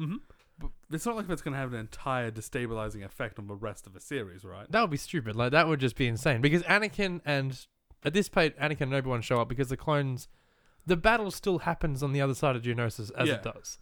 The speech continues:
Speaker 1: Just Dooku's not there to watch.
Speaker 2: Mm-hmm.
Speaker 1: So the clone, the, the, what, the Jedi still attack the droids.
Speaker 2: Yep.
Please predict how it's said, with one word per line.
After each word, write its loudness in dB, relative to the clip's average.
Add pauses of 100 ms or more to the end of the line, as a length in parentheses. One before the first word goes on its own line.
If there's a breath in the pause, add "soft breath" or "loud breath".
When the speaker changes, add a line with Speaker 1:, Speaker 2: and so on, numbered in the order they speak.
(240 soft breath)
Speaker 1:
Just 0
Dooku's 4
not 0
there 0
to 0
watch. -10 (140)
Speaker 2:
Mm-hmm. -4 (100)
Speaker 1:
So 4 (160)
the -4
clone, 8
the, 4 (240)
the, -4 (180)
what, -16
the -6
Jedi 4
still 0
attack 0
the -4
droids. 2
Speaker 2:
Yep. -8